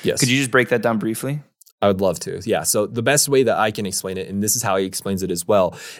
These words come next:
Speaker 1: there's two, two different concepts that look like the same thing. One is a website and one is a funnel. Is, you know, to the, to the, to the untrained eye, they look like the exact same thing.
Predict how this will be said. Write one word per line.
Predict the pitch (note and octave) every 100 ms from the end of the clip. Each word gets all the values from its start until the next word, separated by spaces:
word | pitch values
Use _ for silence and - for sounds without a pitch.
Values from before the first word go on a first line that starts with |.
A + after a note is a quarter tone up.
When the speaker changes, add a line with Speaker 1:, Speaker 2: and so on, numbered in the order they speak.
| -
Speaker 1:
there's | A2+ G#2+
two, | - C3
two | C3+ F3+
different | F#3+ F3
concepts | - C3 A#2+ G#2+ F2+
that | G#2
look | G#2+ G#2+
like | G#2 G2+
the |
same | - F#2 E2+
thing. | - - - - -
One | G#2+
is | A#2
a | A#2+
website | A#2 A#2+ - D3 D#3
and | B2
one | A2+
is | G2+
a | G2+
funnel. | - F#2 A1 - - -
Is, | - F2+ -
you | G2+ A2
know, | G2+
to | A2
the, | G#2+
to | G2+ A#2
the, | A2 G#2 F#2 -
to | A#2+
the |
untrained | A#2 C3 C3+ B2+
eye, | A#2
they | G#2
look | G#2+ G#2+
like | F#2
the | G2+
exact | F#2 F2+ -
same | F2+ D2+
thing. | C#2 B1+